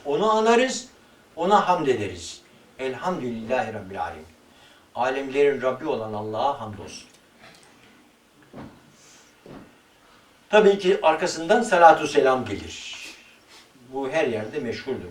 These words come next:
Bütün hatipler, haşa biz hatip falan değiliz elhamdülillah ama onlardan kaptığımız şeyler.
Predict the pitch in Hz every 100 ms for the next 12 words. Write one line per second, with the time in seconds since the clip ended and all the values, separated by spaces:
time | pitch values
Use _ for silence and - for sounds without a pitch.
0 | 92 - 120 107 107 107 104 117 - -
1 | - - _ _ - 104 - 113 101 104
2 | 104 98 - 107 107 117 143 - 95 95
3 | 101 107 - - - - - _ _ _
4 | 147 143 139 139 - 117 - 127 147 -
5 | 104 104 -